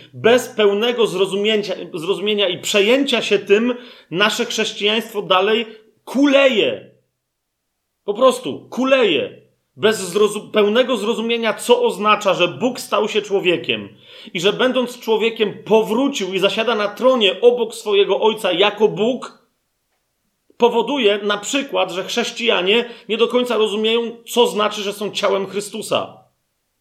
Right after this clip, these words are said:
I próbują palec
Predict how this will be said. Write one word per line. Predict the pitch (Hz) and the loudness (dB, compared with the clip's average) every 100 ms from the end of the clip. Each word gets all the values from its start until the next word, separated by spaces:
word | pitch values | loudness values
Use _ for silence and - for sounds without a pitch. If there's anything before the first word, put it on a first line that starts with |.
| _ _ _ _ _ _ _ - | _ _ _ _ _ _ _ -14
I | |
próbują | - 214 196 240 226 233 226 - _ | -6 -4 2 2 4 2 0 -8 _
palec | - 208 240 254 - - | 0 4 6 4 2 -6